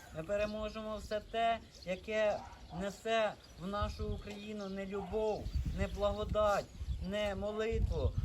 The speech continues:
а несе тільки розруху, е, прокльони, е, несе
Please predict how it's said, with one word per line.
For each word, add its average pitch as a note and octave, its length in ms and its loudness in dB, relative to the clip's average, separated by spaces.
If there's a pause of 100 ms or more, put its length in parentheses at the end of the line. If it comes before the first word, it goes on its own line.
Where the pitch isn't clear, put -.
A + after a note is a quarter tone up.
а E3+ 100 -2
несе G3 360 -2
тільки G3 340 -4
розруху, F#3+ 920 -4 (420)
е, E3 800 0 (920)
прокльони, G#3 920 0 (400)
е, E3+ 380 2
несе F#3+ 680 0